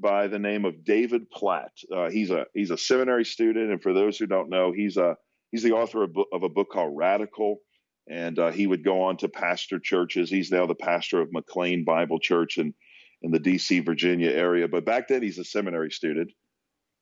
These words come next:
And David comes across church one Sunday, and he's like, "Hey, man, would you be interested in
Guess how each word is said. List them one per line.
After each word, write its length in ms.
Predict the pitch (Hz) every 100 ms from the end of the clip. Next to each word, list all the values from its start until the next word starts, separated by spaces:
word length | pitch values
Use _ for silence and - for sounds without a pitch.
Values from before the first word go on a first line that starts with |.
| _ -
And 100 | 95
David 280 | 117 156
comes 220 | 156 143 123
across 320 | 117 120 110
church 280 | - 107 -
one 160 | 104
Sunday, 380 | 98 107 104 92
and 80 | 90
he's 140 | 90
like, 180 | 95 87
"Hey, 160 | 110 131
man, 260 | 113 98
would 140 | 98 95
you 140 | 120
be 160 | 139 131
interested 500 | 110 - 92 - 90
in 200 | 85